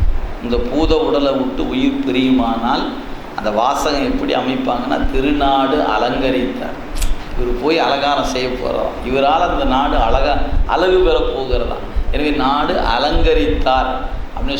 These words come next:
சொல்லாட்சிய வைணவத்துல இன்னைக்கும் பயன்படுத்துவது உண்டு. எனவே "திருநாடு அலங்கரித்தார்", அவங்க "திருநாடு, இத்திருநாடு தன்னில்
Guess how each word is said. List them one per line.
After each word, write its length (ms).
சொல்லாட்சிய 800
வைணவத்துல 540
இன்னைக்கும் 640
பயன்படுத்துவது 800
உண்டு. 360
எனவே 260
"திருநாடு 760
அலங்கரித்தார்", 760
அவங்க 220
"திருநாடு, 760
இத்திருநாடு 1000
தன்னில் 580